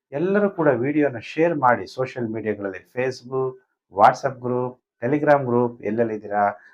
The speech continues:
ಅಲ್ಲೆಲ್ಲ ವಿಡಿಯೋವನ್ನ ಶೇರ್ ಮಾಡೋದನ್ನ ಮರಿಬೇಡಿ. ಬುಧ ನಿಮ್ಗೆ ಪಂಚಮ ಭಾವದಲ್ಲಿ ಸಂಚಾರ ಆಗೋದ್ರಿಂದ ಶುಭ ಫಲಗಳನ್ನ ಕೊಡಲ್ಲ. ಆದ್ರೆ ಈ ತಿಂಗಳಲ್ಲಿ ಗುರುಬಲದ ಜೊತೆಗೆ ಧನಸ್ಸು ರಾಶಿ ಜಾತಕರಿಗೆ ಶುಕ್ರ ಬಲ ಕೂಡ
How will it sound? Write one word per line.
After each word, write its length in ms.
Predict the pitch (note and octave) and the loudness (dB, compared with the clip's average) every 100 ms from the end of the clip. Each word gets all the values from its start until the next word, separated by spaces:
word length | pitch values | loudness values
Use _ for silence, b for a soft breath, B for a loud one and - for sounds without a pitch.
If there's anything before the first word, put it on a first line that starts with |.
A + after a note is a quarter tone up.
| - | -6
ಅಲ್ಲೆಲ್ಲ 420 | G#2+ C3 E3+ F3 | 0 2 2 4
ವಿಡಿಯೋವನ್ನ 540 | D#3+ C3 B2 A2+ G#2+ G#2 G#2+ G2+ _ | 2 2 2 2 0 0 -2 -2 _
ಶೇರ್ 320 | - G#2+ G2 | -4 -2 0
ಮಾಡೋದನ್ನ 400 | G2 F#2+ F2 G2+ D3+ A#3 - _ - | 0 -2 -4 2 2 2 -2 _ -4
ಮರಿಬೇಡಿ. 760 | F#2+ F#2 E2+ E2+ F2 F2 F2 F2 _ _ _ - | -2 0 -4 -8 -8 -8 -10 -14 _ _ _ -10
ಬುಧ 200 | A2 D3 E3 E3 D#3 D#3 C3 | 0 8 10 12 10 6 -2
ನಿಮ್ಗೆ 240 | B2+ A#2 | 0 0
ಪಂಚಮ 480 | - C3 D3+ D#3 D3+ | 0 0 0 4 2
ಭಾವದಲ್ಲಿ 500 | A#2+ B2+ C3 B2+ A#2+ | 8 10 8 4 -6
ಸಂಚಾರ 460 | A#2+ B2 B2+ C3+ | -8 -2 6 8
ಆಗೋದ್ರಿಂದ 540 | B2+ B2+ B2+ B2+ C3 C3 C3 C3+ - | 10 8 4 -2 0 8 8 8 4
ಶುಭ 260 | - G2 G2+ | -10 -4 -2
ಫಲಗಳನ್ನ 520 | G2 F#2+ F#2 F#2 F2+ | 0 0 0 -2 -4
ಕೊಡಲ್ಲ. 380 | F2 G#2+ B2 B2+ B2+ C3+ C3+ b b b b A2 | -6 0 2 8 10 10 8 b b b b 4
ಆದ್ರೆ 300 | B2+ B2 A#2 | 6 6 4
ಈ 140 | D3 | 2
ತಿಂಗಳಲ್ಲಿ 680 | D3 D3+ D3+ D3 D3+ D3 A#2+ | 2 4 6 6 4 2 -2
ಗುರುಬಲದ 520 | B2 E3+ F#3 D#3+ D3+ | 2 4 6 6 4
ಜೊತೆಗೆ 720 | C3+ C3 C3+ C3 C3 C3 - _ - | 0 -4 -6 -4 -2 -2 -6 _ 4
ಧನಸ್ಸು 380 | C3 F#3+ - E3+ | 6 6 2 6
ರಾಶಿ 340 | D3+ D3 C#3 | 8 8 4
ಜಾತಕರಿಗೆ 920 | C3+ C3 B2+ B2 B2 B2 B2 A#2+ A#2+ _ _ _ _ _ _ _ _ _ _ _ _ _ | 2 2 0 -4 -4 -4 -2 0 -2 _ _ _ _ _ _ _ _ _ _ _ _ _
ಶುಕ್ರ 440 | - G3 - G3+ G3 | -4 -4 4 8 8
ಬಲ 280 | D3+ D3 | 10 8
ಕೂಡ 300 | C#3 B2+ A#2 | 6 4 8